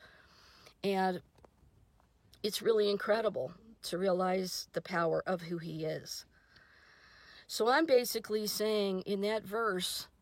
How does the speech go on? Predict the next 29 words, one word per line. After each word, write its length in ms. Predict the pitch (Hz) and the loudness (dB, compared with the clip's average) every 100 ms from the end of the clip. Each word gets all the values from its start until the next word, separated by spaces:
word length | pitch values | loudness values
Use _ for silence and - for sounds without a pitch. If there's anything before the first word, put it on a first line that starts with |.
| _ | _
you 140 | 202 196 | -6 -4
know, 460 | 196 180 160 165 190 - - _ _ _ _ _ _ _ _ _ _ _ | -2 0 -2 -4 -8 -20 -20 _ _ _ _ _ _ _ _ _ _ _
that 160 | 202 202 | -2 0
the 60 | |
heavens 400 | 233 233 226 233 | 0 0 -2 -4
will 60 | 214 | -4
be 140 | 202 | -4
shaken 680 | 185 202 214 240 196 185 202 - _ | -4 0 -2 0 -2 -2 -6 -12 _
at 160 | 208 190 | -2 -2
the 80 | 185 | -4
time 540 | - 208 208 202 202 - - - - | -4 0 2 2 -2 -6 -20 -20 -6
when 140 | 220 | -2
the 80 | 185 | 0
rapture 600 | 175 190 226 269 - 285 | 0 4 4 2 0 -4
comes, 680 | - 247 226 202 196 196 - _ _ - | -2 0 2 2 0 -4 -10 _ _ -18
something 540 | - - 214 226 240 226 | -6 0 0 2 -2 0
drastically 720 | 202 202 208 - 208 190 196 | 2 4 2 -2 -6 -2 -2
is 140 | 185 | -2
going 260 | - 185 185 | -4 -2 -2
to 100 | 175 | -2
happen. 640 | 180 202 208 196 170 160 - - - - - - _ _ - | -2 -2 0 0 -2 -2 -8 -20 -20 -20 -20 -20 _ _ -4
You 140 | 208 | 0
know, 380 | 190 175 160 160 | 2 2 2 0
it's 220 | - 185 - | -2 -2 2
not 260 | 208 202 | 2 2
just 260 | 190 208 - | 0 -2 0
going 260 | 208 202 | 2 2
to 80 | 190 | 0
be 480 | 185 196 175 175 175 | -4 -4 -4 -4 -8